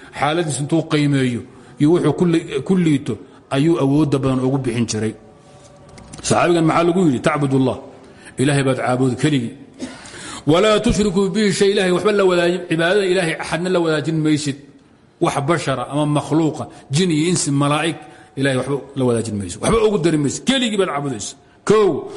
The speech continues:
"Wa tuqiimu salaa." Salaadana waad meel baad saari. "Wa tu'ti zakaa." "Wa tasilu rraxima." Qaraabadana waad xidhiidhin.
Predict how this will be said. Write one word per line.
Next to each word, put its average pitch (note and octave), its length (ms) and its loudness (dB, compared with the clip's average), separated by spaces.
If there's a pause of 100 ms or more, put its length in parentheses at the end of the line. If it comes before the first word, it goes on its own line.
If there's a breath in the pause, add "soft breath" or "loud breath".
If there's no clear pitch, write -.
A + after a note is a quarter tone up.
(140)
"Wa D3 100 0
tuqiimu F3+ 380 -2
salaa." A#2+ 300 -4 (180)
Salaadana C#3+ 320 0
waad C3 220 0
meel C#3 160 0
baad B2+ 180 -4
saari. A#2+ 260 -4 (400 loud breath)
"Wa C3 100 0
tu'ti E3+ 260 0
zakaa." C3 420 -2 (560 loud breath)
"Wa B2+ 180 0
tasilu C3+ 380 -2
rraxima." A#2+ 840 -4
Qaraabadana A#2+ 580 0
waad G#2+ 240 -2
xidhiidhin. G#2+ 460 -2